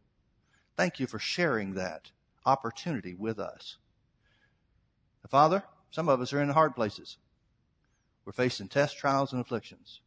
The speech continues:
So we count it joy. Thank you, Father, for your healing power, your healing mercy.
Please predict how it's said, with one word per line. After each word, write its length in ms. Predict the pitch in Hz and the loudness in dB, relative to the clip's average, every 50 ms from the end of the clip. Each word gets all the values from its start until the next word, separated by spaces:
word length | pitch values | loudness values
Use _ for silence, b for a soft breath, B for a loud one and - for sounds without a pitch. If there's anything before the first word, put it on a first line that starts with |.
| _ _ _ _ _ _ _ _ _ _ _ _ _ - | _ _ _ _ _ _ _ _ _ _ _ _ _ -18
So 140 | - 104 | -12 -10
we 120 | 90 104 107 | -8 -8 -6
count 280 | - - 127 123 120 | -2 0 0 0 0
it 80 | 107 - | -2 -4
joy. 300 | 101 107 104 95 73 - - _ _ _ _ _ _ _ _ _ _ _ _ _ _ _ _ _ _ _ _ _ _ _ _ _ _ _ _ _ - | -4 -6 -6 -6 -6 -10 -18 _ _ _ _ _ _ _ _ _ _ _ _ _ _ _ _ _ _ _ _ _ _ _ _ _ _ _ _ _ 0
Thank 240 | 147 139 127 - 104 | 0 0 0 0 -8
you, 60 | 98 | -8
Father, 420 | - 104 104 104 104 113 120 120 _ _ _ _ _ _ _ _ _ _ | -4 -2 -2 -2 -2 -4 -6 -8 _ _ _ _ _ _ _ _ _ _
for 100 | - 104 | -10 -8
your 140 | 98 98 95 | -6 -6 -6
healing 420 | - 135 139 139 131 135 131 123 | -4 -4 -4 -2 -2 -2 -2 -2
power, 320 | - 131 131 131 139 139 | 0 0 0 0 -2 -4
your 140 | 135 110 101 | -6 -6 -6
healing 320 | 107 123 131 131 135 131 127 | -4 -4 -4 -4 -2 -2 -2
mercy. 320 | 120 110 104 - - | -2 -4 -6 -8 -14